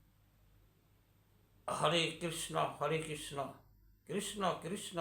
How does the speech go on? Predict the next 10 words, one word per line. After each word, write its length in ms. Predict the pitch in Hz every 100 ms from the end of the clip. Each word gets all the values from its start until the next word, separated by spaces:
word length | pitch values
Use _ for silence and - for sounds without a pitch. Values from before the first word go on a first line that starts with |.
| 147
হরে 180 | 151 143
হরে, 200 | 147 151 131 - - - - -
হরে 180 | 160 190
রাম, 380 | 180 185 214 220 180 160
হরে 180 | 170 165
রাম, 160 | 160 165 185 160
রাম 160 | 139 147 151
রাম, 200 | 147 175 156
হরে 180 | 160 151
হরে। 200 | 156 156